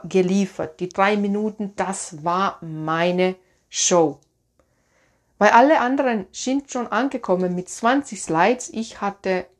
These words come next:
wenn ich mich richtig erinnere, ein Slide, höchstens drei Slides. Aber auf jeden Fall, ich habe die drei Minuten gebebt.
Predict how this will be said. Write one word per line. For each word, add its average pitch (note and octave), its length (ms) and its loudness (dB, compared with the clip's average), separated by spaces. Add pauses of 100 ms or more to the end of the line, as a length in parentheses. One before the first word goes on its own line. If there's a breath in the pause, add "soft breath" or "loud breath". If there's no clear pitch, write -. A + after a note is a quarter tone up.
(140)
wenn F#3 140 0
ich F#3 80 0
mich F#3 160 0
richtig G3+ 260 -4
erinnere, E3 360 -4
ein A3 220 2
Slide, F3 460 -2
höchstens F3 480 -8
drei F#3+ 240 2
Slides. E3 380 -2
Aber E3+ 180 -2
auf E3 140 -4
jeden F#3+ 200 -2
Fall, E3 280 -2
ich F3+ 320 -8
habe F#3 240 2
die F#3+ 120 4
drei F3 220 2
Minuten E3+ 560 -2 (720 soft breath)
gebebt. F#3 760 2